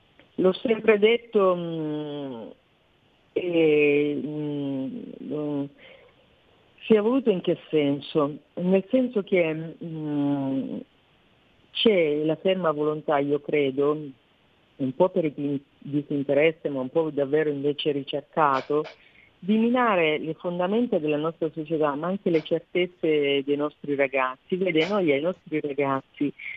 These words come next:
abbiamo delegittimato i genitori, abbiamo de-, impedendo loro di esercitare la propria libertà di scelta educativa in modo libero, senza alcuna discriminazione tra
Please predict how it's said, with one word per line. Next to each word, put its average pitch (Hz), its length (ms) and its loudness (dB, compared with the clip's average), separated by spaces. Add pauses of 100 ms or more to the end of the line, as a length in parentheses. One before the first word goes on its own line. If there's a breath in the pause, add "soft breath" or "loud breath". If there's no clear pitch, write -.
(140)
abbiamo 165 520 2
delegittimato 147 840 -2
i 139 80 -6
genitori, 143 840 -2 (300)
abbiamo 147 400 -2
de-, 139 140 -8 (420)
impedendo 143 800 -2
loro 143 260 0
di 139 100 -4
esercitare 143 760 -4
la 135 140 0
propria 143 340 -2
libertà 135 500 -2
di 139 100 -8
scelta 143 440 -4
educativa 135 800 -2
in 135 80 -8
modo 139 280 -2
libero, 147 560 0
senza 139 240 -6
alcuna 139 320 -2
discriminazione 135 1120 -2
tra 135 140 -4